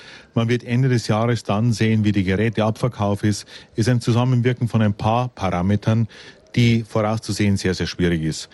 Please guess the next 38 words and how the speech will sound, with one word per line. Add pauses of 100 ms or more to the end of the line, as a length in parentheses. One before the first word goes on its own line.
(640)
Ich
weiß
auch
nicht, (340)
was (100)
Deutschlandradio
vorhat,
ich
weiß
auch
nicht,
was
die
A
R
D
vorhat, (300)
aber
eines
weiß
ich,
man
wird
sich
rechtzeitig
zusammensetzen,
so
wie
man
den
Start
gemeinsam
gemacht
hat,
werden
auch
die
Ausbaupläne